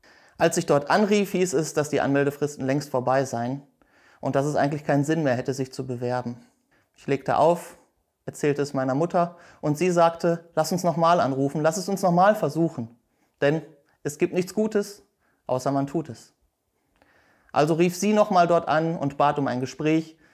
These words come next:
Das hat dann auch stattgefunden und schließlich, das Ende vom Lied war, dass ich dort angenommen wurde und mein Abitur auf dem zweiten Bildungsweg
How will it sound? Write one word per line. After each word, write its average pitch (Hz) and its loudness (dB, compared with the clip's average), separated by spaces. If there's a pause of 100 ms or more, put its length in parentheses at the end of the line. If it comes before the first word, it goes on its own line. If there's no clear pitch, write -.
(280)
Das 143 -2
hat 170 4
dann 160 4
auch 156 2
stattgefunden 165 0
und 135 -2
schließlich, 160 -2
das 139 -6
Ende 151 0
vom 147 -2
Lied 139 -2
war, 131 0
dass 120 -6
ich 117 -14
dort 123 -6 (240)
angenommen 139 2
wurde 151 0 (340)
und 147 -4
mein 139 2
Abitur 135 -2
auf - 0
dem 139 -4
zweiten 127 -4
Bildungsweg 135 -8